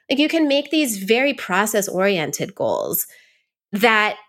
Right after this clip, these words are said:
maybe someone from the outside would look at and,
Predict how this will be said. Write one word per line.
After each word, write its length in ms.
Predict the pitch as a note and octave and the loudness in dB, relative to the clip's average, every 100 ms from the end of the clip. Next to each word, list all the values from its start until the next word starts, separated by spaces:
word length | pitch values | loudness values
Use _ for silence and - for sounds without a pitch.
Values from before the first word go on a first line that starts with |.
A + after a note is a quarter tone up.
| _ - | _ 0
maybe 960 | A3+ A#3 D4+ A#4 B3 F3 E3+ B3 - - | 2 4 4 2 0 -4 -2 -2 -6 -8
someone 360 | - A#3+ A#3+ | 0 2 2
from 160 | A#3+ A#3 | 0 0
the 80 | G3 | 2
outside 480 | A3+ - A#3 G3 F3+ | 2 0 0 0 0
would 140 | F3 | -2
look 240 | E3 E3 | -2 0
at 340 | D3+ D3+ G#3 - | 0 2 0 -2
and, 360 | F#3+ F3 E3 | -2 -2 -2